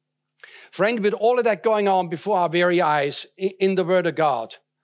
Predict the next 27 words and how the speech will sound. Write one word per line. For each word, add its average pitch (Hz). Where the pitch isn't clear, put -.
as 143
I 151
said 160
before, 160
we 151
got 185
elections 156
coming 147
up 139
in 143
this 160
country. 170
Um, 135
month 147
of 135
September, 170
is 165
it? 180
They 147
got 147
elections 165
going 160
on 165
in 139
the 131
United 147
States. -